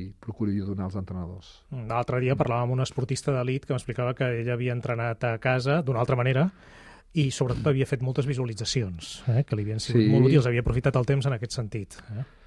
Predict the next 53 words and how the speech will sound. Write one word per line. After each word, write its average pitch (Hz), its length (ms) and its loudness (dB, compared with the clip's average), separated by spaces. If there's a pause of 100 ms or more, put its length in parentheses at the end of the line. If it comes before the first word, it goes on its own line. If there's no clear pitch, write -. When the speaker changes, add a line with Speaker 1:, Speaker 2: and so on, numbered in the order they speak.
(140)
Speaker 1:
Bueno, 131 180 4
la 139 60 6
visualització 113 580 2
és 110 80 0
una 147 160 2
eina 113 580 2
de 104 100 -2
la 104 200 -2
preparació 104 500 -4
psicològica 107 800 -2
que - 100 -6
la 98 60 -4
psicologia 110 380 -4
esportiva 110 600 -4
té 139 140 -2
molt 107 160 -2
ben, 98 340 -4 (240)
Speaker 2:
Sí, 110 300 -8 (120)
Speaker 1:
molt 117 220 4
ben 120 140 6
Speaker 2:
sí, - 0 -
sí, 123 80 2
sí. 110 60 0
Speaker 1:
definida. 113 300 0
Speaker 2:
I - 40 4
que 165 80 2
es 175 60 -4
pot - 180 -4
fer 123 100 -6
des 113 120 -4
de 110 80 -6
casa. 131 300 0 (260)
Speaker 1:
Exacte, 104 580 -4
no? 143 240 -4
I, 120 80 -2
i 107 300 -2
hi 110 40 2
ha 113 60 4
molt, 123 340 2
hi 120 120 0
ha 120 40 4
molts 127 480 2
esports 143 640 6
i, 120 300 6 (380)
i 127 80 -2
no 127 80 2
només 135 240 4
els, 127 260 2
només 117 300 -2
ells, 160 240 4
sinó 110 420 2
els 107 120 -2
entrenadors, 117 920 6